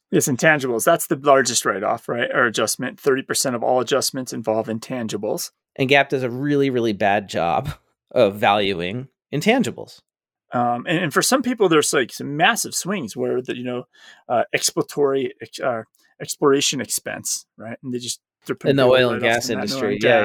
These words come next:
Speaker 1: gas,
Speaker 2: yeah.
Speaker 1: right?
Speaker 2: Add that
Speaker 1: There's just a
Speaker 2: back.
Speaker 1: lot of these because, and then they, they get to defer it out, and then they, you know,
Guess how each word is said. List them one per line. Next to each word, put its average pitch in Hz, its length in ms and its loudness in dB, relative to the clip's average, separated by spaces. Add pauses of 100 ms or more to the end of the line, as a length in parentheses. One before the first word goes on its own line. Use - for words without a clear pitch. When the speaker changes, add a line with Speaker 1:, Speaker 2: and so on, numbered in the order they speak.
Speaker 1:
gas, 113 160 -2
Speaker 2:
yeah. 135 60 -6
Speaker 1:
right? 139 140 -8
Speaker 2:
Add 113 80 -6
that 104 80 -6
Speaker 1:
There's 104 200 2
just 104 120 4
a 170 40 6
Speaker 2:
back. 143 100 -2
Speaker 1:
lot 180 260 6
of 180 100 -2
these 143 260 0
because, 156 400 0 (360)
and 175 160 4
then 170 120 2
they, 165 180 2
they 147 140 0
get 147 120 -8
to 214 80 -2
defer 165 380 0
it 131 60 2
out, 127 300 0
and 131 80 -10
then 127 140 -6
they, 123 240 -8 (100)
you 123 120 -10
know, 117 160 -12